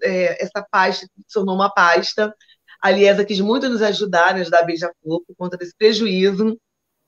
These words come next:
que f-, foi causado, né? Claro, é, não foi, não foi algo proposital, foi acidental,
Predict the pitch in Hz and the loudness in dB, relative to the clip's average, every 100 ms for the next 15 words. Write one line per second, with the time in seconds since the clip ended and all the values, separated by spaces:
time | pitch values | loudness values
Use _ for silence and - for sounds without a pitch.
0 | _ 196 185 185 180 175 - 185 175 185 | _ -4 0 0 0 -2 -4 -10 -6 -2
1 | 185 175 175 165 170 185 156 165 202 _ | 0 0 2 2 2 0 0 0 -2 _
2 | _ _ _ 202 180 160 147 147 - - | _ _ _ 2 4 4 2 -2 -8 -8
3 | 170 156 151 147 151 _ _ _ - 180 | -6 -2 -2 -2 -6 _ _ _ -2 -2
4 | 180 190 185 180 185 190 - 180 170 175 | -2 2 6 6 4 -2 2 4 2 -2
5 | 185 180 170 165 170 170 - 170 165 165 | -4 -2 -4 -2 2 2 4 2 0 -6
6 | 170 175 151 160 214 | -4 -2 -2 0 0